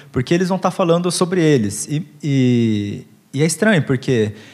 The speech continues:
é muito sobre autopromoção, que eu, eu não gosto muito, e um pouco sobre a-, ataques às outras pessoas, que eu também não gosto muito,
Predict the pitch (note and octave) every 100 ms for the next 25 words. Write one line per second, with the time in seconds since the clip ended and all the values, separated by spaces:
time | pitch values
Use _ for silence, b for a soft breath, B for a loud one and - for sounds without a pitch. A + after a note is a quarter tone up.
0 | B B2 B2+ G#3 A#3 G3+ - F#3+ F3 E3+
1 | D3 - - _ _ C#3 D3+ D#3 D3+ -
2 | D3 C3 A2+ - D3 F3 F3+ D#3+ D#3+ C#3
3 | - C3+ C3 C#3 B2+ C3 B2+ C3+ C3 C3
4 | A#2+ D3 F3 F3 F3 F3 B B B C#3
5 | B2+ B2+ B2 B2 B2 D3+ D#3 - D#3 C3+
6 | C3+ B2+ A#2+ A2+ G#2+ - A#2 A2+ A#2 C3+
7 | C#3+ - A#2+ B2 A2+ A#2+ A#2+ - A#2 -
8 | C#3+ D3 C#3+ C#3 B2+ C3 D3 C3+ B2+ A2+
9 | - A2 D3 E3 E3+